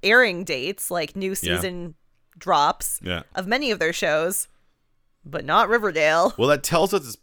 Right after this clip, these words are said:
Speaker 2: not this season. Like,
Speaker 1: It's gonna be sometime in twenty twenty-three.
Speaker 2: Yes.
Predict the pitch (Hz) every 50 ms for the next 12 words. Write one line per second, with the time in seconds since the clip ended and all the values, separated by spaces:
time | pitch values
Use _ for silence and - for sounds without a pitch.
0 | _ - 104 101 101 101 - - 101 90 92 87 - - - - - - 87 78
1 | 69 69 73 - - - - - - _ - - - - - 90 90 87 85 80
2 | - - - _ _ _ _ _ _ _ - 214 - 247 262 269 339 - - 320
3 | 330 294 320 302 285 247 - - - 294 - - 180 160 160 - - 165 - -
4 | 73 82 160 180 - - - - - _ _ _ _ - - - - 85 80 -
5 | - - - -